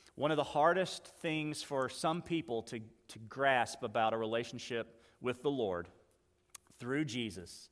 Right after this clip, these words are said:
is when we talk about God as Father. Why? Because of how awful their relationship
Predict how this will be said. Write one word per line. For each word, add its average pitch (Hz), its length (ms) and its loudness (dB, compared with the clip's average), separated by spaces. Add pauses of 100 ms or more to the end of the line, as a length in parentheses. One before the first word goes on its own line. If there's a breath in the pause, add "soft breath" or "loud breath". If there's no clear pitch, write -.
(1040 soft breath)
is 135 220 0
when 160 300 4
we 147 120 2
talk 156 300 6
about 123 320 4
God 120 220 6
as 107 140 -2
Father. 92 440 0 (1600)
Why? 113 300 2 (1200)
Because 110 200 -12
of 104 80 -14
how 104 240 2 (160)
awful 127 580 2 (160)
their 107 400 0 (260)
relationship 101 1300 -4